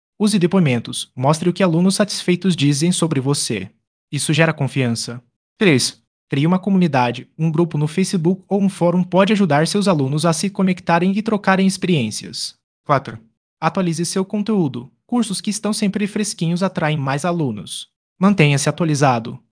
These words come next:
Ferramentas de venda digital que você deve conhecer. Softwares que facilitam a venda de produtos digitais. Quando você está vendendo produtos digitais, é crucial ter as ferramentas certas.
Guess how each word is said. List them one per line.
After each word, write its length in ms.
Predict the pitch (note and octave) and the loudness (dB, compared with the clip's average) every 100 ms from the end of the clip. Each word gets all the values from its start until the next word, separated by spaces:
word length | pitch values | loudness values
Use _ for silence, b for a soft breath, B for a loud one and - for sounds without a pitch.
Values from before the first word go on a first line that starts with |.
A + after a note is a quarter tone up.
| _ - | _ -8
Ferramentas 520 | B2+ C3+ D#3 F#3 D#3 | -4 0 0 -2 -2
de 100 | E3+ | 0
venda 280 | C3+ F#3+ F#3 | 0 0 0
digital 460 | F3+ F3+ F3 F3 | 0 0 0 0
que 140 | F3 F3 | 0 -4
você 260 | E3+ - | -2 -2
deve 280 | D#3 F#3 G3 | 0 0 0
conhecer. 440 | G3+ F#3+ F#3 F3 | 0 0 0 0
Softwares 440 | F#3 - F3+ F3+ F3 | 0 0 -2 -2 -4
que 100 | F#3 | -4
facilitam 720 | - F#3 E3 C#3 D3+ F#3 F#3+ | -4 -2 -2 -2 -2 -2 0
a 120 | D#3+ | 0
venda 220 | C3+ F3 F3+ | 0 0 0
de 100 | D3+ | -2
produtos 480 | F3+ E3 F#3 F3 | -2 -2 0 -2
digitais. 560 | C#3 E3+ E3+ F3+ D3+ D#3 | -2 -2 -2 0 -2 -2
Quando 280 | - F#3 G3+ | -2 0 0
você 280 | F3 E3+ F3 | -2 -2 -2
está 260 | D#3 D#3+ | -2 0
vendendo 420 | D3+ F#3+ D#3 D#3 | 2 0 0 0
produtos 540 | D#3+ F3+ F3+ F#3 F#3+ D3+ | -2 -2 -2 -2 -2 -2
digitais, 680 | E3+ E3+ - A#2 - - - b b | -2 -2 0 0 -2 -6 -14 b b
é 80 | |
crucial 540 | D#3+ G#3 G3 F#3 E3+ F3+ | -4 -4 0 2 2 2
ter 180 | F#3 F#3+ | -2 -2
as 100 | - | -2
ferramentas 580 | D#3+ D#3+ D#3 D#3+ E3 | -2 0 0 -2 -4
certas. 640 | - C3+ G#2+ G#2 A#2 - | -4 -4 -6 -8 -12 -12